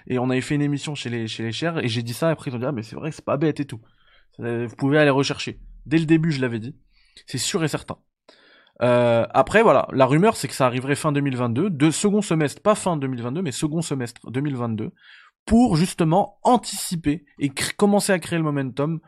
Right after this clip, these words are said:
pour la série H B O. Donc voilà. Ça, ça, ça, ça s'entend aussi. Donc ça peut arriver aussi, euh, second semestre deux mille vingt-deux. J'y crois pas trop. Pour moi, ça arrivera vraiment quelques semaines avant,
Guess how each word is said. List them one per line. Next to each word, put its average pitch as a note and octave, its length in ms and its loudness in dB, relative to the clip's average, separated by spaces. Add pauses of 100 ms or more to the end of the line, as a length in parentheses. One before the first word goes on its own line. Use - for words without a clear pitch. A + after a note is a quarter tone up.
(200)
pour C#3+ 140 -2
la C#3+ 100 2
série C3+ 300 -4
H C3 160 0
B A2 140 -4
O. - 160 -12 (1080)
Donc B2 160 -6
voilà. A#2 400 2 (300)
Ça, G#2+ 300 -4
ça, - 500 -10
ça, A3 220 2
ça E3+ 140 0
s'entend F3+ 300 0
aussi. E3+ 260 -2
Donc G2+ 160 -8
ça A#2+ 120 -4
peut G#3 160 0
arriver G#3+ 240 2
aussi, G3+ 360 -2
euh, D#3 120 0
second D#3 280 -4
semestre D#3 320 -2
deux D3 80 -2
mille C#3+ 140 -2
vingt-deux. C3 280 -6 (440)
J'y A2 180 -8
crois - 160 -6
pas A2+ 100 2
trop. A#3 240 0
Pour A#2 160 -4
moi, C#3 120 2
ça B2+ 160 -2
arrivera A2+ 300 -2
vraiment B2 480 -2 (300)
quelques B2+ 320 -2
semaines C#3 500 -2 (300)
avant, C#3 540 4